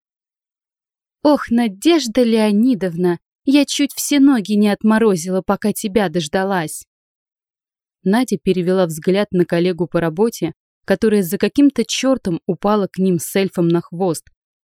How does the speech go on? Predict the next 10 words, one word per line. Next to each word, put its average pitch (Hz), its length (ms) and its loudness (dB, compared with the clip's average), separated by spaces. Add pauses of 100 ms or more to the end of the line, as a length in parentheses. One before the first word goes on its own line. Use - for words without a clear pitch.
а 202 140 -2
теперь 208 360 -2
еще 175 440 -6
имела 185 340 0
наглость 175 640 -2
предъявлять 180 640 -4
претензии. 196 800 -2 (640)
Сдвинула 165 640 -2
темные 165 460 0
брови. 165 440 -4